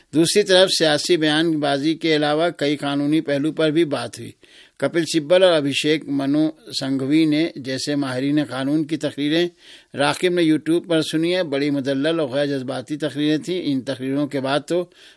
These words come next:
وقف بل کو صدر جمہوریہ کی منظوری ہی نہیں ملنا چاہیے تھا، مگر صدر جمہوریہ منظوری دے چکی ہیں اور اس قانون کو سپریم کورٹ میں چیلنج کیا گیا۔ سپریم کورٹ کیا فیصلہ کرتا ہے، اس سلسلے میں کچھ نہیں کہا جاتا۔ مثالیں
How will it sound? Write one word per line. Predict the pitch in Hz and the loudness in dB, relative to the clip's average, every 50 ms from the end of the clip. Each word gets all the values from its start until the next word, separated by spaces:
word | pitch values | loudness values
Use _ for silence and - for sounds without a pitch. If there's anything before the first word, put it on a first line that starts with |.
| _ - | _ -6
وقف | 120 131 127 - - | -2 0 0 0 0
بل | 123 143 165 156 | -2 -2 -2 -2
کو | 147 170 160 | -2 -4 -4
صدر | 135 147 | -4 -2
جمہوریہ | 135 143 139 135 135 135 143 156 | -2 -2 -2 0 0 0 0 0
کی | 156 135 160 160 | 0 0 0 0
منظوری | 151 147 139 135 123 127 131 135 131 135 131 120 | 0 0 0 -2 -4 -4 -4 -2 -2 -2 -2 -4
ہی | 170 196 | -2 0
نہیں | 180 170 156 151 | 2 4 4 4
ملنا | 143 143 139 139 135 135 | 4 2 2 0 0 -2
چاہیے | 123 131 131 135 | -4 -4 -4 -4
تھا، | 131 151 156 | -2 -2 0
مگر | 143 135 139 135 147 160 165 160 _ _ - - - - - _ - | 0 0 0 0 0 0 0 -2 _ _ -20 -20 -20 -20 -14 _ -2
صدر | 151 135 151 165 | 0 2 2 2
جمہوریہ | 143 156 160 156 151 151 156 165 165 | 4 4 4 4 4 4 4 4 4
منظوری | 160 156 147 139 135 147 151 156 | 4 2 0 0 0 2 2 2
دے | 139 147 156 | 2 2 0
چکی | 147 - 131 113 - 117 117 | 0 0 -6 -10 -8 -10 -10
ہیں | 117 117 113 _ _ _ - - - - _ | -10 -12 -14 _ _ _ -20 -20 -20 -16 _
اور | - 147 156 | -2 0 0
اس | 160 156 | 0 0
قانون | - 151 156 156 160 170 180 190 180 | -2 0 2 2 4 2 2 0 0
کو | - 185 185 | 2 2 0
سپریم | 170 - 165 143 151 156 151 143 | 2 0 -4 0 2 2 2 2
کورٹ | 135 147 156 147 | 2 0 -2 0
میں | 151 165 165 | 2 0 0
چیلنج | 156 - 147 143 151 160 160 - | 0 0 0 0 2 0 0 0
کیا | - 170 165 165 | 0 2 2 2
گیا۔ | 160 170 180 170 | 2 2 2 0
سپریم | - - 131 135 139 135 131 | 0 -6 -6 -4 -4 -4 -2
کورٹ | 110 135 147 143 139 - | -2 -4 -4 -4 -6 -6
کیا | - 147 143 139 | -4 -4 -4 -4
فیصلہ | 139 - 143 131 - 147 156 | -4 -6 -8 -6 -4 -4 -4
کرتا | 147 127 160 151 127 165 | -2 -2 -4 -2 0 0
ہے، | 170 170 | 0 0
اس | 160 - - | 0 -2 -6
سلسلے | 139 127 - 143 151 156 | -10 -8 -6 -2 -2 0
میں | 160 175 180 175 _ _ _ - _ _ _ _ _ | 0 0 -2 -4 _ _ _ -20 _ _ _ _ _
کچھ | - 170 165 - - | -4 -2 -2 0 0
نہیں | 165 156 143 135 147 156 | 2 2 2 4 2 2
کہا | 143 - 143 131 135 | 0 0 -4 -2 -4
جاتا۔ | 131 117 147 147 | -4 -4 -4 -2
مثالیں | 147 147 143 135 - 135 131 131 135 143 156 165 160 165 175 | 0 0 -2 -2 -4 -4 -4 -2 0 2 2 4 4 2 2